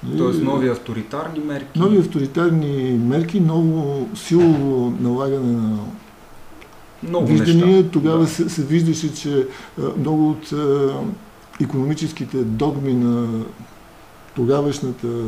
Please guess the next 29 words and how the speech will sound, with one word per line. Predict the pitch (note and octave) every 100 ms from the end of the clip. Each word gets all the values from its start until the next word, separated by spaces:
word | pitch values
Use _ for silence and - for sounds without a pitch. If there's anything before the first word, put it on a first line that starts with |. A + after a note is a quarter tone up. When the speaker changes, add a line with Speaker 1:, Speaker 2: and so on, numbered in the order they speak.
| A2 A2+ A2 A2 - - -
Speaker 1:
система | - A2 E3 C#3 B2+ A2+
не | C3 C3+ D3+
работят | B2 G#2 A2 E3+ F3+
и | E3
въпреки | F3+ D#3 A2+
това, | A2 C#3 F3+ - - - -
а, |
непрекъснато | D#3+ D#3+ - - E3 E3+ C#3+ E3
се | E3 D#3
появяваха | - C#3 D3 D3+ C3+ D3 C#3+ B2+
всеки | B2+ D3 - C#3+ B2+ A2 - - - - - -
учени, | D#3+ E3 C3 A#2+ D#3 A3 - - -
които | D#3+ D#3 D#3 D3+ D3 C3+ - - -
обосноваваха | C3 B2+ B2 C3 B2+ D#3 D3+ C#3 D3+
как, | - C#3+ C#3+ -
а, |
нали, | C#3+ C#3 C3 C3 D3 C#3+ C3+ C3 C3 B2+
какви | B2+ A2+ C#3
са | D3+
предимствата | B2 C#3+ A#2 C#3+ E3 D3+ D#3+
на | D3+
социалистическата | D3 C3+ D3 C3 E3 - - - B2+
система, | - - D3 D3 C3+
как | C#3+ C3+
така | - B2+ D3
и | D3+
така | D3+ -
и | D3
така, | - -